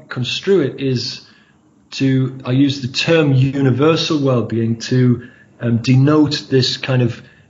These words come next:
highly interconnected, interdependent notion of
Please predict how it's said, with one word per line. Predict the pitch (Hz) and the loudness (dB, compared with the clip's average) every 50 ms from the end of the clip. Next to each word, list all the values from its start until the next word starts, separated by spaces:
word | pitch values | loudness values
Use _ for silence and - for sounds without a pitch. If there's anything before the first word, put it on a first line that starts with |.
| _ _ _ _ | _ _ _ _
highly | - - - 147 151 156 160 160 156 156 160 151 143 139 139 131 - - - | -12 -6 -2 0 2 2 2 2 0 0 0 2 2 2 0 -2 -4 -8 -10
interconnected, | - 143 147 139 127 - 143 131 120 - - - 135 131 123 120 - 127 110 | -8 -6 -4 -4 -2 -2 0 0 -2 -2 -4 -2 0 0 0 0 0 0 0
interdependent | - 127 123 123 110 120 113 - - 151 156 147 143 127 117 117 - - - - _ _ _ _ _ - | 2 2 2 2 0 0 -2 0 0 0 0 2 2 0 0 -2 -4 -10 -14 -16 _ _ _ _ _ 0
notion | 120 120 127 123 113 - - 120 117 117 117 - - | 2 2 4 4 2 2 2 0 0 0 -2 -4 -2
of | 120 117 120 117 120 - - | 0 0 2 0 -2 -6 -12